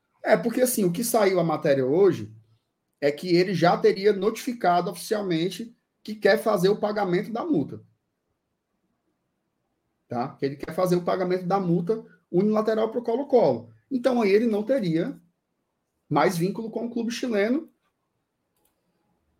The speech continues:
o que seria, seria uma possível briga judicial, né?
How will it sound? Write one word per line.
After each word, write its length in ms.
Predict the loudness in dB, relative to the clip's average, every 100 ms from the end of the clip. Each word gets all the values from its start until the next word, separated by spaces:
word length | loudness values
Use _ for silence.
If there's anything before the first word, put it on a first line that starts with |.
| _
o 80 | -18
que 80 | -2
seria, 300 | 0 2 -2 -6
seria 300 | -2 2 2
uma 160 | 2 0
possível 460 | -6 -4 0 2 2
briga 260 | 2 0
judicial, 600 | -2 -4 -4 0 2 0
né? 220 | -2 -6